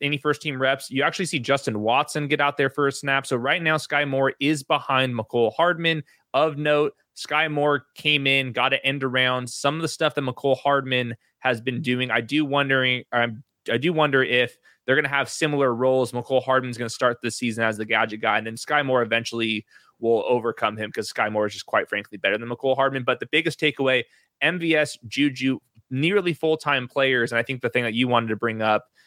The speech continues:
is some of the formation, some of the scheme stuff that we might be seeing from the Chiefs offense might actually play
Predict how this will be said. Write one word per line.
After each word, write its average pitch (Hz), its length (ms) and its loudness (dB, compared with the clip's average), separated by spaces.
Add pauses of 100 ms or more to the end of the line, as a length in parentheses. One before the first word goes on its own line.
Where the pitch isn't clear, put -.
(160)
is 104 240 -4
some 131 100 -2
of 131 60 0
the 123 60 2
formation, 139 640 0
some 135 200 0
of 127 60 -4
the 110 60 0
scheme 143 680 -2
stuff 113 300 0
that 113 80 2
we 117 100 0
might 113 240 -2
be 117 60 -4
seeing 113 240 -8
from 107 400 0 (340)
the 101 80 -2
Chiefs 131 400 -2
offense 120 480 0
might 120 220 0
actually 127 480 -2
play 117 520 4